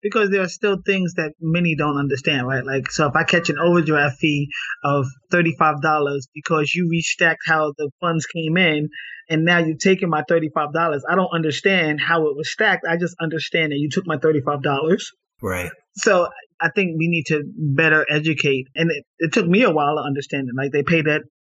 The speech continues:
Speaker 1: biggest thing that comes in first, regardless of when it came in. So you can make two small purchases and then two days later make a large purchase. The large purchase may be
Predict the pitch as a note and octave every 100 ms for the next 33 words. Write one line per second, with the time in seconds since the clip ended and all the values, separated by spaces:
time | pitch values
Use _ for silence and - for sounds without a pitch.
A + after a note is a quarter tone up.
0 | _ - F3+ F3+ - F#3 E3+ E3 F3+ E3
1 | E3 D#3 - F#3+ F3+ - D#3+ E3+ E3+ D#3
2 | D3 E3 E3 - E3+ E3 F3+ C#3 D3+ D#3+
3 | D3 C#3+ - - E3+ D#3+ D#3 D#3 D#3 -
4 | A#3 A3+ G3+ F#3 G#3 G3 F3+ E3+ D3 D3+
5 | D#3 D3 - F#3 F3 F3 F#3 D#3+ D3+ D#3
6 | G3+ G#3 - D#3 D#3+ C#3+ D#3+ E3 F#3 F3+
7 | E3+ D#3+ D3+ D#3+ D#3 D#3